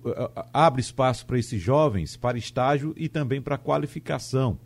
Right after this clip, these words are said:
Faz a moldagem desses jovens de acordo com a necessidade da empresa." Bom, Felipe Furtado, qual a necessidade do Porto Digital hoje, do Recife? Porque nós temos, ah, e-, essa declaração que Stephanie acabou de fazer,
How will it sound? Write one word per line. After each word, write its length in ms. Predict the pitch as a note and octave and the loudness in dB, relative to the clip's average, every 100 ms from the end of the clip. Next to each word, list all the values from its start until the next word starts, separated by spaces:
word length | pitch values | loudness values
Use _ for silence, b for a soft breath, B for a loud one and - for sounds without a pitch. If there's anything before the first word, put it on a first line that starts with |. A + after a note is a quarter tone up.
| b b b b - | b b b b 0
Faz 200 | D3+ C#3+ | 2 2
a 60 | |
moldagem 580 | D3 D3 G#2+ C#3 C#3 A2+ | 2 2 4 6 6 4
desses 260 | A2 G#2+ A2 | 0 -2 -2
jovens 300 | A2+ C3 C3 | -2 -2 -2
de 80 | |
acordo 360 | C3 B2 A#2+ A#2+ | -2 -2 -4 -4
com 100 | C3+ | -4
a 40 | |
necessidade 580 | B2 A#2 B2+ - A2 A#2 | -6 -4 -6 -6 -4 -4
da 100 | A2+ | -4
empresa." 680 | B2+ A2 G#2+ A#2 G2+ D#2+ C2 - b b b b | -6 -4 0 2 0 -4 -8 -12 b b b b
Bom, 280 | F3 B2+ - b b | -2 -2 -4 b b
Felipe 320 | - F3 A3 - | -8 -4 -4 -4
Furtado, 560 | G#3 D#3+ F3+ C#3+ G2 | -6 0 2 4 2
qual 200 | - D3+ | -4 -8
a 60 | - | -6
necessidade 720 | D4 - G#3+ G3 B2 C#3 A#2+ | -6 -6 -6 -4 0 0 0
do 100 | A#2+ | -6
Porto 420 | - C3+ A#2 - | -2 0 0 -2
Digital 560 | A2 A2+ G2+ - A2+ G2 | -4 -2 -4 0 2 2
hoje, 360 | F2 D#2 C2+ | 0 -2 -4
do 140 | C#2+ F#2 | -4 -4
Recife? 600 | E2 - E2+ D2+ - - b b b | -4 -6 -6 -6 -8 -16 b b b
Porque 440 | A#2 A#2 C#3+ D#3 | -6 -4 -2 -2
nós 200 | E3+ F3 | 0 -4
temos, 400 | - C3 B2 - - | -4 -4 -6 -8 -8
ah, 400 | B2+ A2 G#2 G2 | -4 -2 -2 -4
e-, 160 | A2+ C3+ | -4 -4
essa 200 | - C3 | -4 -6
declaração 640 | - A#2+ A#2+ G#2+ G2 G#2 F#2 | -4 -4 -4 -4 -2 -4 -6
que 140 | G#2+ | -6
Stephanie 420 | - G2 E2+ E2+ | -6 -6 -4 -8
acabou 300 | D#2+ F#2 E2+ | -8 -8 -6
de 60 | E2 | -6
fazer, 360 | F2+ F2 D3 | -6 -6 -6